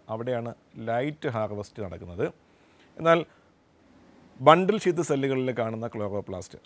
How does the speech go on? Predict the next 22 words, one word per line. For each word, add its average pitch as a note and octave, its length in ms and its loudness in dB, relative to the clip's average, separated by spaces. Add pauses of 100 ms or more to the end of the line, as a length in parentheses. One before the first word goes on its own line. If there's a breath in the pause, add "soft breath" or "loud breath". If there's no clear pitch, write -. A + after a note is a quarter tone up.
(100)
ആ, - 20 -8 (220)
അവിടുത്തെ B2 280 -8 (100)
ബണ്ടിൽ B2+ 340 -6
ഷീത്തിലും B2+ 320 -4
ക്ലോറോപ്ലാസ്റ്റ് G#2+ 680 -2
കാണുന്നു. F#2 280 -10 (140)
ഈ F#3 40 -6 (100)
ക്ലോറോപ്ലാസ്റ്റ് C#3 840 4 (1160 soft breath)
അവിടെ D#3+ 240 4 (1160)
സ്ട്രോമയാണ് B2+ 800 2
well F#2 220 -8
developed, A#1+ 380 -20 (1000)
സ്ട്രോമ C3+ 400 -4 (140)
well G#2+ 180 -6
developed D#2+ 380 -16
ആണ്. F2 140 -18
അപ്പോൾ C#3 140 -2 (140)
ഡാർക്ക് C#3 300 2
റിയാക്ഷൻ B2+ 320 -2
അവിടെ F#2+ 160 -8
നടക്കും. - 240 -20 (1000)
അപ്പോൾ C#3+ 180 -2